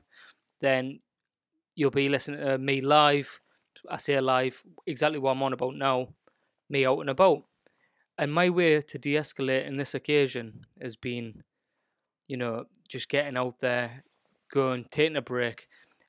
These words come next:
And it's not the main purpose, like I say, I'm not really struggling with that at the moment. But what it's gonna help me, help anyways, is it's gonna help me just calm down, clear my mind a bit, take my mind completely off the business,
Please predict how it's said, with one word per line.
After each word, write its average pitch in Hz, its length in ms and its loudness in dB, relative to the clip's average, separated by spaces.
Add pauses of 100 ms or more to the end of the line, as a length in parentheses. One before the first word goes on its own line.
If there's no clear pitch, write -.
And 170 80 -6
it's 165 140 -2
not 208 180 2
the 170 100 -4
main 151 180 -2
purpose, 160 420 0
like 147 140 -4
I 139 40 -12
say, - 180 -4
I'm 135 100 0
not 151 200 -4
really 131 200 0
struggling 139 360 -4
with 135 100 -4
that 139 80 -2
at - 80 -14
the 139 60 -4
moment. 143 360 -4 (260)
But 139 100 -4
what 165 220 4
it's - 140 -8
gonna 147 220 0
help 139 340 -4
me, 160 100 -10 (240)
help 147 280 -2 (100)
anyways, 131 720 -2 (640)
is 135 400 0
it's 143 120 -12
gonna 143 200 -2
help 151 280 -2
me 139 320 -6 (440)
just - 260 -6 (460)
calm 160 300 0
down, 131 500 0 (180)
clear 143 220 2
my 147 140 0
mind 131 260 -2
a 127 60 -2
bit, 127 320 -2
take 151 120 -2
my 143 100 -2
mind 135 280 -4
completely 156 460 -6
off 139 120 -6
the 143 120 -4
business, 131 500 -4